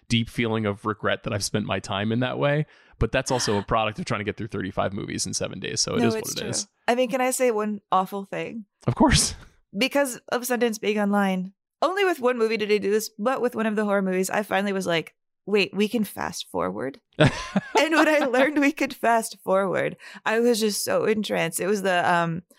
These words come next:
Speaker 2: Macedonian witch movie.
Speaker 1: Oh, I
Speaker 2: that
Speaker 1: haven't seen that one. You are not
Speaker 2: You
Speaker 1: alone,
Speaker 2: know,
Speaker 1: right?
Speaker 2: You are not alone. I wanted to watch that, um, and I put the Macedonian witch movie on, and it was just endless scenes of rocks and caves and, like, dissected animals. And I was like, "Okay, okay, okay, okay, okay, I'm good."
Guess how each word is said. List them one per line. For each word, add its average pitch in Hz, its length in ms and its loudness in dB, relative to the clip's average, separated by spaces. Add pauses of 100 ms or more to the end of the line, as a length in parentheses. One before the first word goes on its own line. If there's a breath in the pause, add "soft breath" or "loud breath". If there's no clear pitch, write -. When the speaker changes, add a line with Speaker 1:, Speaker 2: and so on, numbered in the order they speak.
(220 loud breath)
Speaker 2:
Macedonian 202 880 2
witch 180 300 -2
movie. 220 480 -6 (300 soft breath)
Speaker 1:
Oh, 131 100 4
I - 40 6
Speaker 2:
that 113 160 6
Speaker 1:
haven't 113 200 0
seen 107 240 0
that 95 180 -2
one. 95 200 -4 (100)
You 123 180 4
are 120 80 2
not 113 160 0
Speaker 2:
You 269 80 6
Speaker 1:
alone, 277 280 4
Speaker 2:
know, 104 40 -2
Speaker 1:
right? 104 260 0 (800 loud breath)
Speaker 2:
You 247 140 2
are 247 40 2
not 247 140 4
alone. 233 260 2
I 220 100 0
wanted 247 240 0
to 277 100 0
watch 254 260 2
that, 233 360 0
um, 196 500 2 (280 loud breath)
and 202 120 2
I 202 40 2
put 240 200 -4
the 214 60 -6
Macedonian 214 400 0
witch 196 180 -2
movie 202 200 0
on, 185 100 2
and 185 60 0
it 175 40 -2
was 190 100 -4
just 196 220 -4 (120)
endless 226 440 2
scenes 202 400 0
of 180 240 -4
rocks 180 360 0
and 185 160 -4
caves 170 420 0
and, 165 120 -4
like, 156 340 -6
dissected 170 500 -2
animals. 165 320 0
And 180 40 -2
I - 20 0
was 170 80 -2
like, 175 160 -2
"Okay, 208 320 -2
okay, - 260 -10
okay, - 280 -10
okay, 101 260 -14
okay, - 200 -12
I'm 92 120 -14
good." 87 280 -4